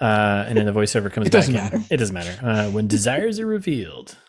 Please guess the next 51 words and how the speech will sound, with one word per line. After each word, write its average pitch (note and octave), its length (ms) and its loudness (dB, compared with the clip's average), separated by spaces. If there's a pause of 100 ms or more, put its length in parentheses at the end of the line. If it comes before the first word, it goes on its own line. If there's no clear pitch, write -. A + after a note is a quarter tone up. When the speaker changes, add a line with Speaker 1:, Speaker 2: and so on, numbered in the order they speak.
Speaker 1:
It's - 140 -20
like, - 120 -14
okay. A#2 220 -8
And - 880 -14
then B2 80 6
we B2 60 6
get B2 80 4
a A2+ 40 6
shot C3 220 4
of A2+ 160 4
Hugh, C3 680 8
his A#2 200 2
young A#2 180 4
coworker, A2+ 580 4
and G#2+ 380 -2
I'm G2+ 140 -2
assuming G2+ 320 -2
his G#2+ 220 -6
son F3 680 -2
in, G3+ 100 -4
like, F#2 220 -8
an G2+ 60 -8
octopus B2 400 -8
costume D3 400 -4
in F#2 40 -6
a F2 60 -8
car, C3+ 400 -4 (800)
just - 140 -16
hanging - 160 -4
out, D3 100 4
Speaker 2:
Uh, C#3 400 2
Speaker 1:
doing A2+ 160 -6
her G#2+ 120 -8
Speaker 2:
yeah. C3+ 120 -6
Speaker 1:
thing. A#2 80 -4
Speaker 2:
Oh, D3 60 0
that's F3+ 240 2
Hugh G#3+ 100 4
Grant F#3+ 300 4
again. D#3 360 -4
Okay, A2 240 -2
see, C3+ 160 0
I D3 40 4
thought - 80 2
Speaker 1:
Yeah, - 160 6
Speaker 2:
this E3 120 0
was C#3 100 2
a A#2+ 40 4
Speaker 1:
he's, G#2+ 80 0
Speaker 2:
different C3 300 0
guy. - 200 -8